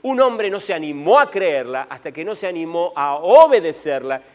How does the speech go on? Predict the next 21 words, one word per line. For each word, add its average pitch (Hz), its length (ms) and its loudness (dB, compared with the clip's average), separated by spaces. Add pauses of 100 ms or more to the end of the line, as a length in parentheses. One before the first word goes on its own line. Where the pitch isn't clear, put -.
y 151 60 -6
a 147 100 -4
partir 151 320 -6
de 247 80 -2
obedecerla 196 560 -4
desató 147 400 -8
una 226 120 -6
experiencia 196 760 -6 (100)
impresionante 294 1040 -4
y 208 80 -4
sobrenatural 240 1040 0 (300)
que 160 160 -12
desató 254 920 2
a 170 120 2
consecuencia 202 800 -6 (240)
emociones 139 640 -8
y 123 60 -16
sensaciones 117 800 -14
impresionantes. 143 1700 -12 (1400)
Por 120 140 -8
eso 156 320 -8